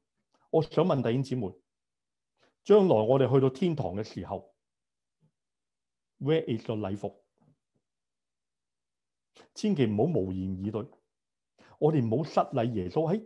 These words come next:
天父面前唔好失禮耶穌，係耶穌，through 耶穌我哋去到天堂，仲要有份禮物，得到天堂一個地方，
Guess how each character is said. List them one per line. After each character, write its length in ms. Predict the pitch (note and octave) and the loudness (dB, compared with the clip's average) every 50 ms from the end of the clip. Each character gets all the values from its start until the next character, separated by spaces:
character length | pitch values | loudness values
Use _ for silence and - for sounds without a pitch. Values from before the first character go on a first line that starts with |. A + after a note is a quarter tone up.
| - | -12
天 260 | - - B3 A#3 A#3 G#3+ | -10 -6 -4 -2 -2 -4
父 200 | - - D3 C3 | -2 -2 -2 0
面 200 | B2+ A#2+ A2+ A#2 | 0 0 -2 -2
前 180 | - - F#2+ F2+ | -2 -4 -6 -4
唔 140 | F#2 G#2+ | -2 -4
好 40 | D3 | -4
失 120 | D#3 - - | -2 -2 -4
禮 160 | - D3 B2 | -2 -2 -2
耶 160 | A#2+ A2 F#2+ | -2 -2 -2
穌， 220 | - D#3+ D#3 D3+ - - - - | 0 0 -2 -2 -4 -10 -20 -6
係 220 | - D3+ D#3 D#3 D#3 | -2 -2 -2 -2 0
耶 280 | C#3+ B2 A2 A#2 A2 | 0 0 2 2 0
穌， 360 | A2+ - G#3 G3+ G3+ G3+ - - _ _ _ _ _ _ | 0 2 4 4 4 2 0 -6 _ _ _ _ _ _
through 320 | - B3 B3+ B3+ A3+ A3+ | -2 2 2 4 4 4
耶 180 | G3 D3+ A2 G#2 | 4 2 2 4
穌 140 | - G3 | 4 2
我 160 | F#3+ E3 C#3+ C3 | 4 4 4 2
哋 80 | B2 | 4
去 120 | C3 C#3+ C3+ | 4 4 4
到 120 | C#3+ C#3 | 4 0
天 280 | C#3 - G3 F#3 F#3 D#3 | 0 -2 -2 -2 -2 -2
堂， 280 | C3 G#2+ F2 D#2+ - _ _ _ _ _ _ _ _ _ _ _ _ _ _ _ _ _ _ _ _ _ | -2 -4 -4 -6 -8 _ _ _ _ _ _ _ _ _ _ _ _ _ _ _ _ _ _ _ _ _
仲 180 | - C#3+ C#3+ D3+ | 0 2 2 4
要 160 | D3 D3+ C#3+ C#3+ | 6 6 6 6
有 140 | D3 C3 | 6 4
份 200 | C3 C#3 B2+ A#2+ | 4 2 0 0
禮 160 | A#2 G#2+ G#2+ B2 | 0 -2 -2 0
物， 280 | C3 A2+ - - - _ _ _ _ _ _ _ _ _ _ _ _ _ _ _ | 0 -2 -2 -4 -10 _ _ _ _ _ _ _ _ _ _ _ _ _ _ _
得 100 | - F#3 | -2 -2
到 200 | F#3+ - D#3 D#3 | 0 2 0 0
天 240 | D#3 - F#3+ F3+ E3 | 0 0 0 0 2
堂 180 | C3 F#2+ G2+ | 2 0 2
一 60 | B2 D3+ | 2 2
個 80 | D3+ | 2
地 220 | C#3+ - - G2 F#3+ | 2 2 0 0 2
方， 220 | - C#3+ C3 G#2+ | 4 2 2 2